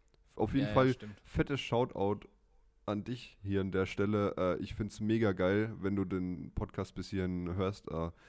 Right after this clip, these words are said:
Speaker 1: dass du tatsächlich so regelmäßig auch die Podcasts hörst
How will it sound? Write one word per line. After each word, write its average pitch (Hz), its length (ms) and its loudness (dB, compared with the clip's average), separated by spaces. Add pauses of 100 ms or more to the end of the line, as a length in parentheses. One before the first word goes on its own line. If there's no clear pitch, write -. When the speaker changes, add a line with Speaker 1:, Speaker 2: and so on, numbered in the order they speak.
(220)
Speaker 1:
dass 92 220 -8
du 98 80 -6
tatsächlich 98 480 -2
so 92 140 -2
regelmäßig 92 840 0
auch 90 100 -4
die - 120 -6
Podcasts - 500 -2
hörst 101 360 -2